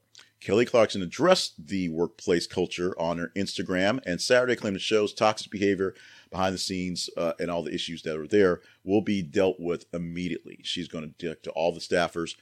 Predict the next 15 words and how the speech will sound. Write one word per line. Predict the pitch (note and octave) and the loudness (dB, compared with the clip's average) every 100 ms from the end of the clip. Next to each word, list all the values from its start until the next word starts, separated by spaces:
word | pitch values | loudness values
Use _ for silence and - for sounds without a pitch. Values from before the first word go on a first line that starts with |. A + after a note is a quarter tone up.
| _ _ - | _ _ 4
all | G2+ A2+ | 10 10
executive | A2+ G2+ G#2 F#2+ | 10 4 0 0
producers, | F#2+ F#2 F2+ E2+ | -6 -6 -6 -4
and | |
all | F#2+ F#2+ | 0 0
managers, | F2+ F2 E2+ D#2+ | 0 -2 -2 -6
and | D#2 | -8
essentially | - E2+ - D#2+ _ | -6 -6 -6 -10 _
put | A#2 - | -4 0
an | G2+ F2+ - | -2 -2 -4
end, | F2 D#2+ D2 | -2 -2 -6
squash | - D#2 D2+ - | -10 -4 -2 -2
it | D2+ | -10
going | - C#2+ C#2 | -12 -16 -14
forward. | - B1 - | -12 -12 -12